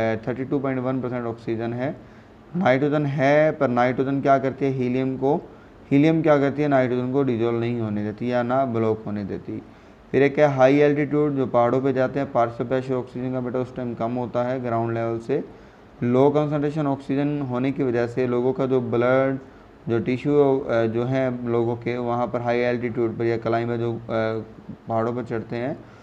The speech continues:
उनको blood में ऑक्सीजन कम होने की वजह से थोड़ी weakness या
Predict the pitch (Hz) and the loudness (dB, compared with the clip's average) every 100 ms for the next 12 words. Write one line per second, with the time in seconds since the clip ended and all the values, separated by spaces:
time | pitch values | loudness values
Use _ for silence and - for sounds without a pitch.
0 | - - - 135 143 147 147 143 127 131 | -20 -10 -2 0 6 8 10 8 4 2
1 | 135 135 135 131 139 131 139 139 135 127 | 2 -2 -2 -4 -2 0 0 -2 -2 -2
2 | 120 120 120 120 127 127 123 113 117 123 | -2 0 0 -2 -2 -2 0 0 -2 -2
3 | 127 135 135 120 120 123 | -2 -4 -6 0 4 4